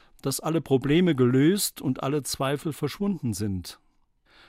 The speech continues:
Aber alles Leid und Unrecht haben ihre lebensbestimmende Kraft verloren,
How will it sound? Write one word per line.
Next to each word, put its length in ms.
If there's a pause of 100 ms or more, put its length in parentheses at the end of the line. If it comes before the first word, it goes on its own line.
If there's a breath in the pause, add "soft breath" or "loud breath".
(180 soft breath)
Aber 260
alles 260
Leid 340
und 180
Unrecht 680
haben 260
ihre 240
lebensbestimmende 920
Kraft 360
verloren, 600